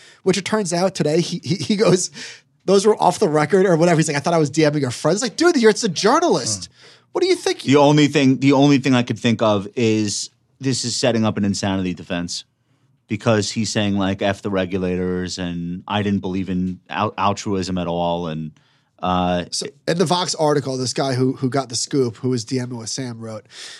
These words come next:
Speaker 1: "Last night, Sam Bankman-Fried D M'd me on Twitter."
Speaker 3: I think it's a lady.
Speaker 1: Okay, I'm sorry. Uh,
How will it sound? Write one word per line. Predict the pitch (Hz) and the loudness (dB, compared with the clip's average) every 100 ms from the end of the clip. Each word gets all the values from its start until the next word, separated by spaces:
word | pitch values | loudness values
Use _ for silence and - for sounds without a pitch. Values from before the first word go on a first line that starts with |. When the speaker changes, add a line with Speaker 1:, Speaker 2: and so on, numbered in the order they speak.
| _ | _
Speaker 1:
"Last | 113 156 233 226 | -4 0 0 0
night, | 196 196 - | -2 -2 -4
Sam | - 156 190 | -4 -2 -2
Bankman-Fried | 160 170 175 151 170 160 | -2 -2 -4 -6 -4 -2
D | 123 143 | -2 -2
M'd | 185 | 0
me | 170 | -4
on | 156 | -2
Twitter." | 190 196 98 - _ - | -2 -2 -4 -12 _ -10
Speaker 3:
I | |
think | 110 | -8
it's | 104 | -6
a | 95 | -6
lady. | 87 85 80 - _ | -6 -6 -8 -12 _
Speaker 1:
Okay, | - 127 | -8 -4
I'm | 123 | -4
sorry. | 120 107 107 - _ _ _ | -6 -8 -10 -14 _ _ _
Uh, | 160 156 | 0 0